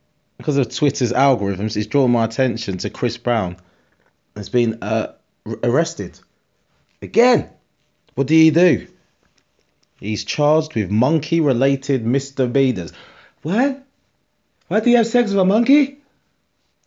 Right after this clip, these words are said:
Did he punch a monkey? Did he fuck a monkey? What happened?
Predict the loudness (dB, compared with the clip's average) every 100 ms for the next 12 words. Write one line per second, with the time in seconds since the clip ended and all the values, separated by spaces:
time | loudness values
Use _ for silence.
0 | _ 0 0 4 2 4 2 2 4 2
1 | 0 -8 _ _ _ _ _ _ _ _
2 | _ _ _ _ _ -6 -6 -6 -10 -4
3 | -2 -2 -4 -6 -4 -4 -2 -2 -4 -6
4 | -12 -16 -6 -4 -4 -2 -2 -2 -4 -10
5 | -12 -20